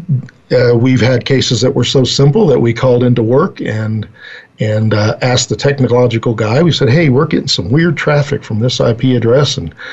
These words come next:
um, wonder if you could help us ide-, you know, identify." Um, we've, we've got the, the, the, we've got some additional information in the, in this, uh, in this link, uh,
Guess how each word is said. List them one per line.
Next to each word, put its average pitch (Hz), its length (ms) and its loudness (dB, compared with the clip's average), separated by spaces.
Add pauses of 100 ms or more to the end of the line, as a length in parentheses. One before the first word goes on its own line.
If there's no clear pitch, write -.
(400)
um, 107 460 0 (220)
wonder 226 200 4
if 165 120 -2
you 160 100 2
could - 140 -2
help 139 260 2
us 123 180 0
ide-, 123 260 0
you 135 100 2
know, 95 300 -4
identify." 117 840 0 (600)
Um, 107 440 -2
we've, 139 240 2
we've 127 260 2
got 127 240 0
the, 139 160 2
the, 131 240 -4
the, 113 420 -8
we've 123 220 0
got 123 180 2
some 107 200 -2
additional 117 420 0
information 113 640 0
in 107 120 -2
the, - 200 -2
in 117 140 2
this, 107 320 0
uh, 104 280 0 (380)
in 110 280 0
this 107 280 0
link, 113 400 2 (100)
uh, 113 280 2